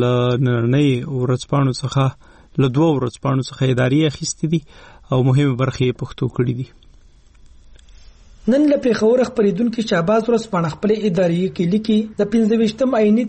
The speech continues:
Speaker 2: ترمیم د منظورېدو وروسته قبایلي سیمې په خیبر پښتونخوا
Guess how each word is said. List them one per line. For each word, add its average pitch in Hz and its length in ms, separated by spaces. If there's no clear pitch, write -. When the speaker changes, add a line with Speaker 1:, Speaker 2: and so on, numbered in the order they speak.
Speaker 2:
ترمیم 226 420
د 214 160
منظورېدو 180 560
وروسته 226 420
قبایلي 196 420
سیمې 240 320
په - 100
خیبر 214 400
پښتونخوا 190 500